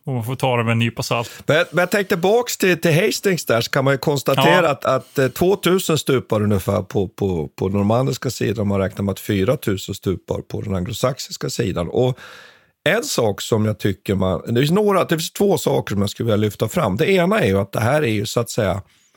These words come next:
Speaker 2: den kombinerade arméns seger över egentligen en ganska, får man säga så, det där primitivt, det blir kanske illa valt begrepp här, men från ett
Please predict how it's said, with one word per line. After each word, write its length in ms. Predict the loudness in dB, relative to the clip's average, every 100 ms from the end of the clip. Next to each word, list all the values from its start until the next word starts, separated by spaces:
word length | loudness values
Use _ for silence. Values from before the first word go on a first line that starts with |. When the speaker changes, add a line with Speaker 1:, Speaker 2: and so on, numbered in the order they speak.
| _ _ _ -8
Speaker 2:
den 360 | 0 0 0
kombinerade 1160 | 0 0 2 2 2 2 0 0 0 -2 -4 -6 -4
arméns 840 | 0 0 0 -2 -8 -10 -12 -12
seger 680 | -4 0 0 0 -2 -4 -4 0
över 380 | 2 2 2 0
egentligen 720 | 0 -2 -2 -6 -6 -4 -4 -8 _ -4
en 300 | -2 -2 0
ganska, 500 | 0 0 -2 -6 -6
får 140 | -4
man 160 | -4 -4
säga 520 | -4 -4 -4 -6 -8
så, 360 | -8 -10 -10 -14 _ -10
det 240 | -8 -6
där 120 | -8
primitivt, 800 | -6 -4 -4 -6 -10 -8 -10 -8 -10
det 100 | -8
blir 260 | -8 -8
kanske 260 | -8 -8 -6
illa 340 | -6 -4 -4
valt 440 | -2 -2 -2 -6 -8
begrepp 480 | -2 0 -2 _ -8
här, 100 | -4
men 200 | -2 -4 -8 -18 -20 -20 -20 _ -2
från 240 | 2 2
ett 200 | 0 -2